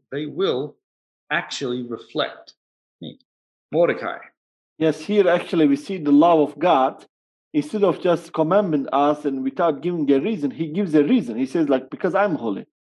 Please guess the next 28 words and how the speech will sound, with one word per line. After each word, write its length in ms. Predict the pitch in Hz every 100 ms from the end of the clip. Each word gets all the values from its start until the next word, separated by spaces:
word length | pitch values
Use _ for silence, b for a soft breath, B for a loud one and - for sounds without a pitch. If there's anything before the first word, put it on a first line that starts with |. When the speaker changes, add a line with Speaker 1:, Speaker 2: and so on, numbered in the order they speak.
| _
Speaker 2:
Like, 160 | 147 147
can 160 | 160
you 80 | 160
imagine 480 | 160 240 202 175 165
a 460 | 139 139 131 120 - -
thief 440 | - 196 160 160 - _ _ _ _ -
tells 200 | 175 160 160
his 100 | 160 -
friends, 280 | 156 151 147 127 123
like, 160 | 120 - _ 165
telling 220 | 156 147 143
his 80 | -
friends, 200 | 143 127 -
"Oh, 100 | 214 170
don't 160 | 226 -
steal." 240 | - 240 127 - _ _ _ _
Bro, 120 | 170 262
you're 180 | 349 -
stealing. 320 | - 135 107 - _ _ _ _ -
Why, 120 | 202 220
uh, 260 | 165 117 139
how, 100 | 202 226 - - _ -
how 100 | 214 220
dare 180 | 240 226 202
are 80 | 214
you 80 | 285 -
to 60 | -
tell 120 | 170